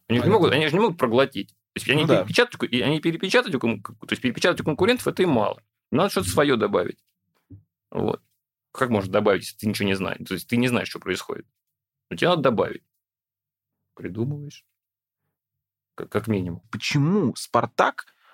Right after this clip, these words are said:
Speaker 2: особенно тех лет, был клубом-скандалом? Ну,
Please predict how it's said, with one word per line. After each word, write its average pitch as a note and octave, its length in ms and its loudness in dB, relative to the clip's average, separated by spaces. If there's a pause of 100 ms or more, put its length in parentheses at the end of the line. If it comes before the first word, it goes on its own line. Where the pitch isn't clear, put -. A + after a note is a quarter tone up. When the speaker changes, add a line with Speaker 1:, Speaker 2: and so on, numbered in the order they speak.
(520)
Speaker 2:
особенно A#2 460 2
тех A2+ 320 0
лет, A2 360 0
был C#3+ 240 0
клубом-скандалом? A#2+ 1040 0
Ну, A2+ 180 -2